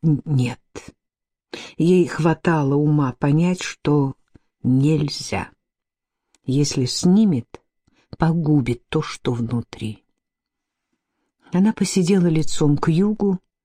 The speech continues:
где виднелись огни, мосты, чёрные пустые холмы, отделявшие залив от океана. Ей говорили, что несколько миллионов лет назад всё это было под водой.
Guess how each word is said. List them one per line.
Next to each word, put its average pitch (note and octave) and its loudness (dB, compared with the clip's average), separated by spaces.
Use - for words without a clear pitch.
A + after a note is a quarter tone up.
где D3 2
виднелись D3 2
огни, F#3 2
мосты, F3 -2
чёрные D3+ 2
пустые C#3 -2
холмы, C#3+ 2
отделявшие D#3 0
залив D3 0
от D3 -4
океана. C3+ -2
Ей F#3+ 4
говорили, G3+ 4
что F3+ 0
несколько F3 2
миллионов F3+ 2
лет D#3+ 0
назад D#3+ 0
всё - 0
это A#3 2
было G3 0
под F3 -4
водой. C3+ -4